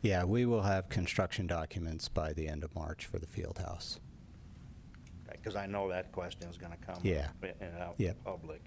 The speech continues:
Speaker 1: Yeah, that is, that is well on track to be finished on design.
Speaker 2: So
Speaker 1: For under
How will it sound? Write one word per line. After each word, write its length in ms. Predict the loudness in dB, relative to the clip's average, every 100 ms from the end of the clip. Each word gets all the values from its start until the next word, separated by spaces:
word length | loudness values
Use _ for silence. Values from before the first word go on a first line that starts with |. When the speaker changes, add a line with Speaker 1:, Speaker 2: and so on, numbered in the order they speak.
| 2
Speaker 1:
Yeah, 200 | 4 6
that 260 | 6 6 6
is, 340 | 4 4 2
that 220 | 4 4 4
is 180 | 4
well 200 | 4 4
on 200 | 2 0
track 300 | 0 0 0
to 80 | -2
be 120 | -2
finished 460 | 0 0 0 0 0
on 140 | 0 -2
design. 480 | -2 -2 -2 -4 -8 -12 -14 -14 -8 -8 -8 -12 -8
Speaker 2:
So 200 | -6 -8 -10 -4
Speaker 1:
For 200 | 6 8
under 400 | 8 6 4 4